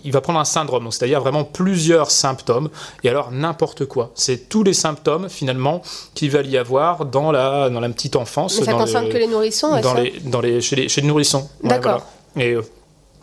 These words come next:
Speaker 1: alors, euh, n'imp-, tout n'importe quoi, pleurs, coliques, reflux, la position de l'enfant. Tout,
Speaker 2: S'il
Speaker 1: ça
Speaker 2: arrive
Speaker 1: peut
Speaker 2: à
Speaker 1: être
Speaker 2: bouger
Speaker 1: tout.
Speaker 2: sa tête, pas bouger sa tête,
Speaker 1: Torticolis,
Speaker 2: euh,
Speaker 1: euh,
Speaker 2: hmm.
Speaker 1: plagiocéphalie, tout peut être intégré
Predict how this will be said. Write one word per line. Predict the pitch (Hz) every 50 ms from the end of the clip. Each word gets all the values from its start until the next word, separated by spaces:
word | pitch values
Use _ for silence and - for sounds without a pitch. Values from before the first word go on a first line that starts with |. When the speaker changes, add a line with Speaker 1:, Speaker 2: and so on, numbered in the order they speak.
| _ _ - -
Speaker 1:
alors, | 113 117 110 107 104
euh, | 104 104 110 - -
n'imp-, | 123 117 113 -
tout | - -
n'importe | 135 123 143 139 - 147
quoi, | 143 170 165 147 120 -
pleurs, | - 135 131 131 143 156 160 -
coliques, | - - 135 120 120 127 143 151 - -
reflux, | 131 123 110 123 120 - - 127 120 123 151 143 - - - - - - -
la | 127 120
position | 120 - 131 120 120 123 - - - 135 120
de | 117
l'enfant. | 123 110 - - 131 135 151 156 151 - - - _ - - - _ _ - - - - - -
Tout, | - 294
Speaker 2:
S'il | 269 247 226
Speaker 1:
ça | 214
Speaker 2:
arrive | 208 226
Speaker 1:
peut | - -
Speaker 2:
à |
Speaker 1:
être | 220 - -
Speaker 2:
bouger | 247 214 214 233
Speaker 1:
tout. | 214
Speaker 2:
sa | - 220 202
tête, | - 220 220 226 220
pas | 226 214
bouger | 202 196 196 185 190
sa | - - 180
tête, | 180 - 208 214
Speaker 1:
Torticolis, | 220 220 220 214 - 214 208 202
Speaker 2:
euh, | 196 196 190 196 190 190 190 - 139
Speaker 1:
euh, | 135 120 110 107 - 202 190 -
Speaker 2:
hmm. | -
Speaker 1:
plagiocéphalie, | 135 123 110 117 113 - 120 - - 113 107 113 120 - - - - - - - -
tout | - 226 208
peut | - 175 156 151 147 143 139 135 -
être | 139 135 - 147
intégré | 135 - 143 127 - 127 139 143 -